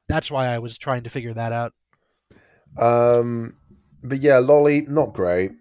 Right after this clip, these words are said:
Speaker 2: Uh, Greg says that if she had just come out by the pommel horse and stood next to it without doing anything, it would have been conceived,
Speaker 1: Yeah.
Speaker 2: perceived. Did I just say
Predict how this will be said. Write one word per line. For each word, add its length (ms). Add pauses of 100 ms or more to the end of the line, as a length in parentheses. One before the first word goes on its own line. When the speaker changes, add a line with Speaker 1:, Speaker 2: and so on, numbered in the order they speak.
(200)
Speaker 2:
Uh, 360 (100)
Greg 240
says 300
that 120
if 120
she 160
had 100
just 260
come 200
out 120
by 160
the 120
pommel 340
horse 300
and 120
stood 340
next 340
to 120
it 60
without 260
doing 300
anything, 480
it 100
would 140
have 80
been 160
conceived, 300
Speaker 1:
Yeah. 280
Speaker 2:
perceived. 340 (960)
Did 160
I 60
just 220
say 220